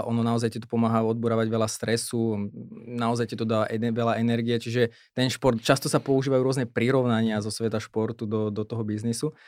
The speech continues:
takže ono určite to má blízko k sebe.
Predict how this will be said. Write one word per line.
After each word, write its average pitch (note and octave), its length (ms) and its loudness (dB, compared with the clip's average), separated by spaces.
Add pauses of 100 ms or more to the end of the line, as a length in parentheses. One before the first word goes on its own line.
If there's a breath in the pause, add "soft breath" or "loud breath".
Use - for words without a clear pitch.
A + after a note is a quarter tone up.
(240 soft breath)
takže A2+ 240 2
ono A#2 100 6
určite A2+ 380 -2
to A2+ 180 4
má A2+ 240 4
blízko A2 560 -2
k - 60 -12
sebe. A#2 200 2